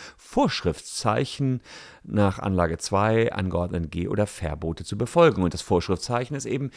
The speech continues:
hier sieben Meter absolutes Halteverbot. Und dann darf man da nicht mal einen Meter reinragen, ähm, selbst wenn jetzt hier beispielsweise der noch abgetrennt ist. Kann ja sein, dass ja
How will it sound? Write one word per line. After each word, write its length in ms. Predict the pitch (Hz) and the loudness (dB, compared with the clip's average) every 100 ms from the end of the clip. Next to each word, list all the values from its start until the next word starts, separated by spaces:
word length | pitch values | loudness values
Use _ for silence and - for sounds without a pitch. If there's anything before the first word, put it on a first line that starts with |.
| - | -16
hier 420 | - - 117 113 - | -6 4 8 8 4
sieben 480 | 110 92 120 101 101 | 0 2 2 2 2
Meter 600 | 90 78 80 98 104 135 - - _ 113 | 0 -2 -2 0 0 0 -6 -20 _ -4
absolutes 760 | 107 - 110 95 85 123 - - _ - | -4 -4 -2 -2 -2 -4 -6 -14 _ -2
Halteverbot. 680 | 170 123 110 - 82 92 123 | 2 2 0 -2 -2 -2 -2
Und 80 | 117 | -2
dann 120 | 90 | -4
darf 200 | 87 95 | -6 -6
man 100 | 92 | -6
da 80 | 87 | -4
nicht 160 | 85 | -6
mal 100 | 85 | -6
einen 240 | - 87 85 | -4 -2 -2
Meter 380 | 85 90 82 - - - | -2 0 0 -2 -14 -6
reinragen, 1400 | 90 82 92 92 98 104 101 82 80 78 80 80 104 127 - - - 101 | -4 0 4 6 6 6 6 6 4 4 4 2 0 -2 -4 -18 -2 4
ähm, 200 | 90 82 | 4 4
selbst 360 | 92 90 - 95 | 2 2 4 2
wenn 140 | 92 | 2
jetzt 160 | 92 - | 2 0
hier 380 | - 92 87 | -2 4 6
beispielsweise 640 | 82 82 - 90 85 78 78 | 6 4 2 -4 0 -2 -2
der 140 | - | -4
noch 140 | 82 110 | -4 -4
abgetrennt 420 | - 104 - 80 | -2 -2 0 -2
ist. 100 | 82 | 0
Kann 140 | 104 | 2
ja 40 | 92 | 4
sein, 120 | 90 | 2
dass 100 | 87 | 0
ja 140 | 78 | -2